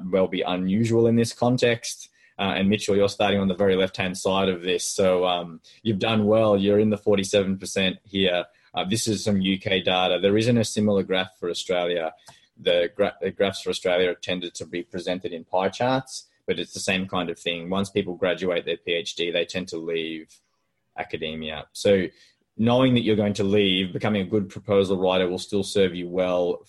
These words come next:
for your future work. So why do people write proposals?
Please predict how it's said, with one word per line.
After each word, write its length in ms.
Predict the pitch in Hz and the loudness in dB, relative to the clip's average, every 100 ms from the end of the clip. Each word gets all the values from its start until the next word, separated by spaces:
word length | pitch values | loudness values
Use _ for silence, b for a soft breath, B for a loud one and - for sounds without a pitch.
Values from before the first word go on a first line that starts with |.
| _ | _
for 220 | 95 90 | 2 2
your 280 | 87 87 82 | 0 -2 -2
future 400 | - 92 87 82 | -4 -10 -6 -6
work. 520 | 80 85 78 - _ _ _ _ _ _ _ _ _ _ b b b b b b b | -4 -2 -2 -8 _ _ _ _ _ _ _ _ _ _ b b b b b b b
So 160 | - 131 | 0 2
why 560 | 113 123 143 151 151 143 | 4 4 6 6 4 4
do 460 | 110 123 131 131 | 2 2 4 4
people 500 | - 135 123 120 117 | 2 0 2 2 2
write 380 | 107 113 113 107 - - _ _ _ - | 4 4 2 0 -6 -20 _ _ _ -6
proposals? 1300 | 120 - 117 113 127 131 139 170 208 214 196 - | -6 -2 2 6 6 4 2 0 0 -2 -4 -8